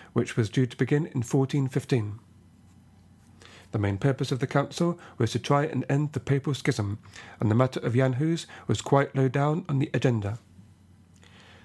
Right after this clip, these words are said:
Sigismund, King of the Romans, and the organizer of the council promised Hus safe conduct.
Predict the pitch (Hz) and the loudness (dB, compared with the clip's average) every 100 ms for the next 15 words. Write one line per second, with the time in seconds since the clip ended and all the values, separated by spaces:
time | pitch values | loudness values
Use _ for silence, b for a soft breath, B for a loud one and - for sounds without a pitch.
0 | B - 143 135 156 170 175 135 117 110 | B 0 2 2 0 0 0 0 2 2
1 | 131 147 165 175 B B - 110 120 139 | 2 2 -2 -6 B B -2 0 2 2
2 | 135 151 143 - - 131 - 139 - 160 | 2 0 0 -2 -4 -2 0 -2 -2 -2
3 | 165 B B - 113 107 - 151 151 - | -2 B B 2 2 0 -2 -2 -2 -6
4 | - 156 143 - 127 113 - - | -2 0 0 0 0 0 -6 -14